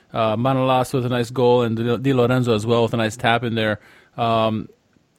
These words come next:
good stuff from Na-, uh, from Napoli, and, and, you know, I'm glad I kinda stuck with them saying that they're gonna be the team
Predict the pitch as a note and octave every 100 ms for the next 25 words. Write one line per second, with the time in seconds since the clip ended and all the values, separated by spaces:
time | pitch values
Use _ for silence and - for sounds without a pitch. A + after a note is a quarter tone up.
0 | _ - F3 - F#3+ G#3 D#3+ D3+ C#3+ D3
1 | A2 C#3 C#3 B2+ C3+ B2+ C#3+ A3 G3+ C#3+
2 | B2 A#2 B2 A#2+ A#2+ A#2+ B2+ C3 E3+ E3
3 | - D3+ B2 - D3+ C#3+ C#3+ - C#3+ C#3
4 | B2 C3+ C#3+ C3+ A#2+ - C3+ B2+